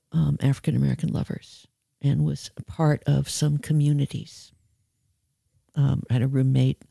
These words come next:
um, uh, little kids. We, our kids were all growing up together, this kind of thing. And, uh,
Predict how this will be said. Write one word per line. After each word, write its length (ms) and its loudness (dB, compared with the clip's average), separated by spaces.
um, 300 2
uh, 140 0
little 200 0
kids. 560 -4
We, 180 -14
our 100 0
kids 340 -4
were 240 -2
all 160 -2
growing 300 0
up 120 -4
together, 440 -2
this 140 -16
kind 220 -2
of 80 -2
thing. 260 -4
And, 320 0
uh, 240 2